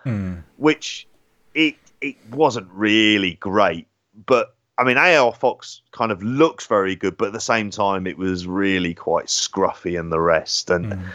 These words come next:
Speaker 2: and he just looked like a kind of different level. It's kind of Cole Radrick, who's
Speaker 1: Hmm.
Speaker 2: like kind of clearly one of their guys, but that's what he's there for.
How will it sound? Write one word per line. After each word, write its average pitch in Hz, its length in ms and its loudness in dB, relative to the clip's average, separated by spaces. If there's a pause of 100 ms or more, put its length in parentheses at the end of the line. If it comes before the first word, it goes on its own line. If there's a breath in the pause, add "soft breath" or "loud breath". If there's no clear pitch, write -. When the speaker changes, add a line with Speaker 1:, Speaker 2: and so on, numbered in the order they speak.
(360 loud breath)
Speaker 2:
and 135 100 2
he 139 80 4
just 147 260 -2
looked - 300 0 (220)
like 104 240 -6
a 92 60 -10 (200)
kind 90 160 -8
of 85 80 -10 (100)
different 90 380 -6
level. 98 420 2 (200)
It's - 100 -20
kind 117 180 0
of 107 60 0
Cole 117 380 2
Radrick, 120 560 2
who's 98 320 -2
Speaker 1:
Hmm. - 100 -6
Speaker 2:
like 90 160 0
kind 90 220 -4
of 85 120 -6 (120)
clearly 87 280 -2
one 87 220 0
of 82 80 0
their 85 260 4
guys, 80 600 -2 (540 loud breath)
but - 180 2
that's - 280 0
what 117 160 2
he's 107 180 -2
there 113 260 4
for. 87 280 -10